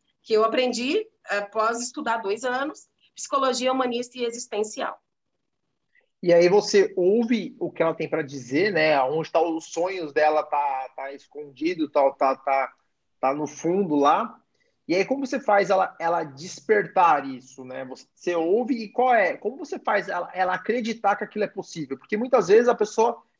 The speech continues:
Speaker 2: ela tá debaixo de muito vitimismo, de muito, muitas decepções, né? É, como, porque, assim, uma pessoa que é automotivada, eu concordo que é fácil. Porque uma pessoa que é automotivada, que nem você, você é uma pessoa automotivada. Nós aqui somos pessoas automotivadas.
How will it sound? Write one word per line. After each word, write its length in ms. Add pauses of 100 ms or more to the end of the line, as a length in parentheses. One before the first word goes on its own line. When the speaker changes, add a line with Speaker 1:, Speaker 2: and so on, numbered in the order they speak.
Speaker 2:
ela 140
tá 100
debaixo 720 (580)
de 120
muito 280
vitimismo, 1040
de 160
muito, 400
muitas 340
decepções, 800
né? 340 (460)
É, 140 (100)
como, 300
porque, 220
assim, 200
uma 160
pessoa 340
que 200
é 20
automotivada, 960
eu 100
concordo 460
que 80
é 60
fácil. 500 (640)
Porque 180
uma 80
pessoa 280
que 80
é 20
automotivada, 720
que 60
nem 100
você, 240
você 160
é 20
uma 60
pessoa 180
automotivada. 800
Nós 380
aqui 180
somos 240
pessoas 320
automotivadas. 880